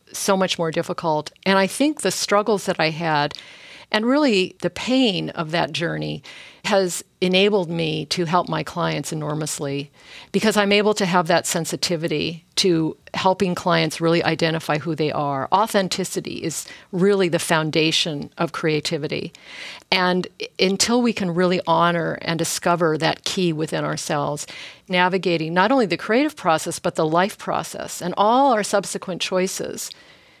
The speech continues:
can be off if we're not really honoring who we are. And I think that can be especially difficult when who we are doesn't fit the norms, whether it's the norms of our family or the social norms.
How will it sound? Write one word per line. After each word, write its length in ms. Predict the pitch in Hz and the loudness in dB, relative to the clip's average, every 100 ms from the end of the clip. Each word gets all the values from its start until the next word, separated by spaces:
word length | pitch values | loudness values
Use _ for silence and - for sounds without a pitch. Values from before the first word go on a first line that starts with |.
| - | -6
can 160 | - 190 | -2 2
be 140 | 180 | 2
off 500 | - 190 170 135 - | 2 4 4 2 -2
if 140 | 170 | -6
we're 140 | 180 175 | -2 0
not 360 | 175 175 - | 2 2 0
really 300 | 170 175 170 | 0 2 2
honoring 460 | - 160 160 156 151 | 0 0 0 -2 -6
who 140 | 147 | -8
we 200 | 151 156 | -8 -6
are. 400 | 147 143 147 139 - _ - | -6 -6 -6 -8 -12 _ -2
And 140 | 208 | 0
I 60 | 233 | 2
think 180 | 233 294 | 2 2
that 160 | 254 | 0
can 140 | 240 233 | 0 0
be 100 | 214 | 2
especially 600 | 185 - - 226 214 196 | 0 0 -2 0 0 0
difficult 640 | 180 196 208 - 170 151 - - - - - - _ _ - | 0 -4 -4 -4 -2 -2 -8 -20 -20 -20 -20 -20 _ _ -6
when 440 | 175 202 208 208 | 0 4 4 2
who 240 | - 262 | 0 2
we 160 | 285 226 | 4 4
are 400 | 196 202 180 170 | 4 4 4 4
doesn't 340 | 175 202 214 | 2 0 0
fit 160 | - 196 | -2 -2
the 80 | 185 | -2
norms, 640 | 180 180 170 143 - - - _ _ - | -2 -2 -4 -6 -8 -14 -16 _ _ 0
whether 260 | 202 196 | 2 4
it's 160 | 196 - | 2 0
the 60 | 180 | 0
norms 380 | 175 180 190 | 2 2 2
of 120 | 208 214 | -2 0
our 160 | 214 | 0
family 600 | 214 175 160 151 160 165 - - - - | 0 -2 -2 -4 -4 -6 -8 -18 -20 -8
or 160 | - 180 | 2 2
the 80 | 165 | 2
social 440 | - 240 233 196 | 0 0 2 0
norms. 580 | 170 160 147 - 175 | -2 -4 -4 -6 -8